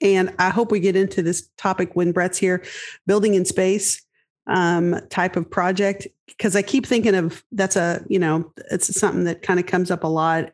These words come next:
And this project to me is, is kinda that. So, um, so yeah, I'm excited. I'm excited. There's a gift here just waiting for me to open. And, uh, I'm excited about shipping my gift to, um,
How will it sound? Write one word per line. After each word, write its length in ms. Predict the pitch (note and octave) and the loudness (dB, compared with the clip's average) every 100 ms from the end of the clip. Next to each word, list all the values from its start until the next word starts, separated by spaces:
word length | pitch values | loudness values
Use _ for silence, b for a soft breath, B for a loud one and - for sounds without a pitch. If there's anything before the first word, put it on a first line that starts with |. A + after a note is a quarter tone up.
| G3 | -2
And 440 | F#3+ F3+ F3 E3 | 2 2 2 0
this 160 | F3 F3 | -2 -2
project 560 | F#3+ F3 E3+ E3+ - - - | -2 -2 0 -2 -6 -12 -2
to 100 | G3 | 2
me 220 | F#3 F3 | 2 2
is, 380 | - D#3 D#3 - | 0 -2 -2 -4
is 160 | F3+ E3+ | -4 -2
kinda 260 | - D#3+ C#3+ | 0 0 0
that. 340 | D3+ D3+ - B B B B _ | 0 -2 -6 B B B B _
So, 440 | - - F3 E3+ E3+ | -8 -4 0 0 0
um, 560 | E3 E3+ D#3+ F3+ F#3 E3+ - - - | 0 0 0 -2 -4 -6 -12 -20 -12
so 120 | - | -2
yeah, 320 | C4 C#4+ E3 - | 0 2 0 0
I'm 140 | F#3+ G3 | 2 2
excited. 460 | F#3+ G3 G3 G3+ | 2 2 4 2
I'm 100 | F#3 | 2
excited. 380 | F#3 F3+ G#3 G3+ | 0 2 2 2
There's 160 | F#3 F#3 | 2 0
a 40 | |
gift 240 | E3+ G3 - | 0 -2 0
here 280 | A3+ G#3+ | 0 2
just 200 | F#3 F3 | 2 0
waiting 220 | G3 F#3 F3+ | 0 -2 0
for 120 | F#3+ | 0
me 120 | E3 | 0
to 180 | D3 - | 0 0
open. 520 | B3 C#4+ C#4+ C#4 - B B B B _ - | 0 2 2 2 -2 B B B B _ 0
And, 560 | F#3 F3+ F3 E3+ E3+ | 2 4 4 2 2
uh, 320 | E3+ E3 D#3+ - | 2 2 0 0
I'm 120 | E3+ | 0
excited 420 | E3+ - F#3+ F#3 | 0 2 2 2
about 300 | F3+ E3 - | 2 0 -2
shipping 580 | - G#3 G3 F#3+ F3+ F3 B B _ - | -2 0 2 2 2 0 B B _ -4
my 220 | E3+ E3+ | 0 0
gift 580 | E3 E3+ E3 D#3 - - | 2 0 -2 -6 -14 -14
to, 500 | - F#3+ F3+ F3 E3 | -2 2 4 2 2
um, 480 | D#3+ D3 C#3+ D#3+ | 0 0 0 -2